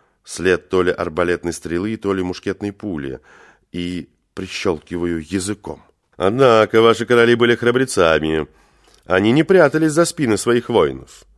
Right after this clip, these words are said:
Директор кивает. «О да, вождь нации не может позволить себе трусость». Зал почти пуст. Музей скоро закрывается. Высокая и худая, как вобла, немка в наушниках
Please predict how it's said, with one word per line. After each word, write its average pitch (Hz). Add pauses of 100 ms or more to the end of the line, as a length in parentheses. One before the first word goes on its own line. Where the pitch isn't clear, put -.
(180)
Директор 80
кивает. 80 (500)
«О 90
да, 82
вождь 80
нации 87
не 87
может 92
позволить 95
себе 87
трусость». - (520)
Зал 143
почти 143
пуст. - (580)
Музей 80
скоро 98
закрывается. 90 (540)
Высокая 98
и -
худая, 90
как 85
вобла, 90
немка 98
в 80
наушниках 87